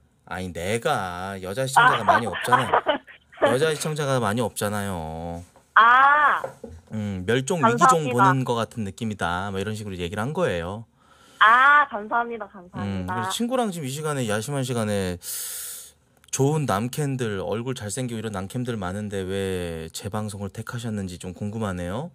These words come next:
Speaker 2: 아, 제가, 제 친구가 열다섯 살부터 코트님 방송 봤대요. 근데 제가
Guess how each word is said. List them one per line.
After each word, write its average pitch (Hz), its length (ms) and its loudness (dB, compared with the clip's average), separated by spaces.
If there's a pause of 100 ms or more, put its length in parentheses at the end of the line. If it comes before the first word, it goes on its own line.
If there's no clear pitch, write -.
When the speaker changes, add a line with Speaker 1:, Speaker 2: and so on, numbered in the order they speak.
(800)
Speaker 2:
아, 214 500 8 (200)
제가, 208 800 6
제 220 80 -4 (140)
친구가 196 920 8 (560)
열다섯 220 680 6 (100)
살부터 185 760 2
코트님 190 580 -6
방송 185 880 2
봤대요. 175 600 6
근데 180 200 0
제가 185 320 6